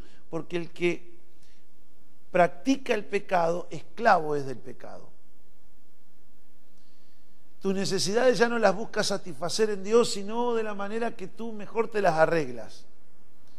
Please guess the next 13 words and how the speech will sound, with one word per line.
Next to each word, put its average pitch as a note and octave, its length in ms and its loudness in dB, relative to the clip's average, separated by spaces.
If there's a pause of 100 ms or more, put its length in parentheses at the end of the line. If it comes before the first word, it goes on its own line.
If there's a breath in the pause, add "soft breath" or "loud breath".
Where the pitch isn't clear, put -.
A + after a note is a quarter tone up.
(540 soft breath)
Y E3+ 80 -2
ahí E3+ 200 0
Satanás E3 460 -2
empieza F3 420 -2
a D#3+ 40 0
actuar E3+ 380 -2 (880)
y C#3 80 -4
te B2+ 160 -2
prende, F3+ 400 0
te C3+ 140 -4
tira F3 220 0
la D#3+ 120 2
carnada, D3 640 0